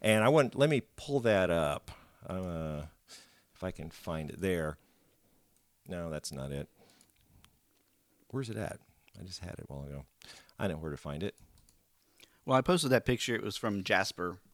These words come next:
Speaker 2: Arkansas. It was the first day they saw a hummingbird down at one of my favorite restaurants down there. They have a huge deck with a bunch of hummingbird feeders, and they posted theirs, and the, about the same day as when they arrived in Branson, Kimberling City,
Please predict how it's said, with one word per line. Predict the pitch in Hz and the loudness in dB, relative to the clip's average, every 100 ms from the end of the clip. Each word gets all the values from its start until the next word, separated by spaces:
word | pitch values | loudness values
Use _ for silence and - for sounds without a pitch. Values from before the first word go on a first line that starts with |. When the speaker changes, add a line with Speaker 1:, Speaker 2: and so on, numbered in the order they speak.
| - | 0
Speaker 2:
Arkansas. | 117 123 87 - 87 | 2 2 -2 0 0
It | - | 0
was | 101 | -6
the | 95 | 0
first | 107 95 | 2 2
day | - 95 | 4 6
they | 104 | 6
saw | - 92 | 6 4
a | 87 | 4
hummingbird | 92 92 85 90 | 2 2 2 2
down | 90 95 | 4 2
at | 80 | 2
one | 98 | 2
of | 90 | 2
my | 85 | 2
favorite | - 92 67 | 2 2 2
restaurants | 76 - 78 - | 2 0 -2 -4
down | - 82 | 0 2
there. | 82 87 - - - - - | 2 0 -6 -12 -10 -12 -6
They | - | 0
have | 98 | 2
a | 78 | 2
huge | - 95 80 | 0 -2 0
deck | 82 87 - | 4 4 4
with | |
a | 80 | 0
bunch | 87 95 | 0 2
of | |
hummingbird | 98 98 - - 98 92 _ - 104 95 | 4 4 2 0 0 -2 _ 2 2 4
feeders, | 104 104 110 - | 0 2 0 0
and | 85 87 82 92 - - - - - - _ - | 2 2 2 -2 -8 -20 -20 -20 -20 -20 _ -2
they | 104 127 | 4 8
posted | 135 139 139 120 | 8 8 6 6
theirs, | 131 160 196 196 - | 8 8 4 0 4
and | 98 92 87 90 - _ | 6 6 4 0 -6 _
the, | 107 | -4
about | 92 117 120 | 6 6 6
the | |
same | 117 131 127 | 4 6 6
day | 120 117 131 | 8 8 6
as | 113 | 6
when | 110 | 6
they | 117 | 8
arrived | 120 107 104 117 | 10 10 8 6
in | 120 | 4
Branson, | 107 107 113 - 117 | 6 6 6 4 2
Kimberling | 110 117 113 110 107 | 4 4 4 4 2
City, | - 107 107 107 107 | 2 4 4 2 0